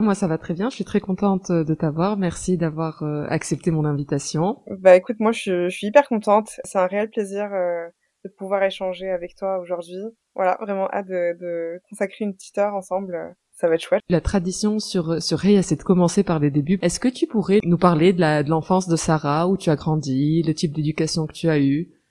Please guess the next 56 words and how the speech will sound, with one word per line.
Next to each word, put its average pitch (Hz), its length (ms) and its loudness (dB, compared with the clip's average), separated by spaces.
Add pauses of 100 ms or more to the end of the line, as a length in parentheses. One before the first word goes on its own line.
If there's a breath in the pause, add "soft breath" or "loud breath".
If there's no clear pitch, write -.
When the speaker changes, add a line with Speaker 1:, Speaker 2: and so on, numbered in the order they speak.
Speaker 2:
Alors 180 220 0
écoute, 185 260 -6
moi 240 140 0
je 302 80 -6
suis - 160 -8
née 185 40 -6
en 165 140 -8
France, - 640 -10 (220)
donc 175 180 -6
en 175 40 -4
mille 190 100 -4
neuf 226 120 -4
cent 220 140 -12
quatre-vingt-onze, 185 640 -6
donc 165 160 -12
vraiment 175 220 -8
au 175 200 -8
tout 190 80 -18
début, 180 380 -10
euh, 180 60 -8 (680 soft breath)
des 196 120 0
années 220 140 4
quatre-vingt-dix 202 640 -2
avec 185 180 4
la 185 100 2
guerre 180 160 0
du 180 140 -8
Golfe, 180 280 2
donc, 180 220 -12
euh, 170 80 -8
voilà, 165 240 -8
c'était - 260 -14
pas 190 200 6
très 170 220 -6
funky, 196 500 -4
euh, 190 160 8
cette 185 200 -2
année-là. 196 500 4 (140)
<laughs> - 720 -16
Mais, 208 400 2
euh, 175 520 6
mais 185 100 -4
oui, 185 120 -2
voilà, 170 180 2
je 165 80 -12
suis 190 100 -10
née 180 60 -4
en 170 120 -4
France, 190 360 -2
à 180 80 -2
Boulogne-Billancourt. 185 1040 -4 (100)
Euh, 165 640 -4
j'ai 165 120 -14
toujours 190 260 -6
été 185 160 -6
boulonnaise, 180 640 2